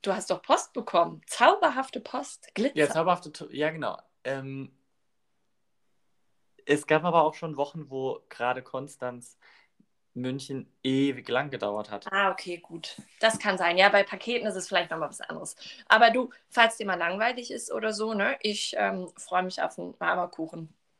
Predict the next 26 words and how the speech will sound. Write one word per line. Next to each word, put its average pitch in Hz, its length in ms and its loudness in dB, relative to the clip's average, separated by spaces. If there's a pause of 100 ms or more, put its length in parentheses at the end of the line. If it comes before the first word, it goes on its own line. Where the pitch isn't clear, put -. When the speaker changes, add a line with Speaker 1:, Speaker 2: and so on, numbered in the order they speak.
(200)
Speaker 1:
von 175 240 -8
dir. 165 220 -8 (600)
Speaker 2:
Ich - 180 -8
habe 143 180 -4
jetzt 135 220 -12
hier 147 180 -6
um 135 80 -12
die 127 120 -10
Ecke 143 300 -10
eine 120 220 -12
Konditorei 117 680 -6 (480)
entdeckt, 113 480 -4 (340)
die 123 140 -14
macht 120 340 -10
so 143 400 -10
gut 120 280 -20
Kuchen 151 440 -16 (480)
und 120 240 -10
hab 127 180 -8
mir 127 260 -8
am 110 360 -12 (1120)
Samstag 135 880 -6 (340)
zwei 120 220 -2
Stücke 113 280 -14
Kuchen 151 340 -10
gegönnt, 107 580 -12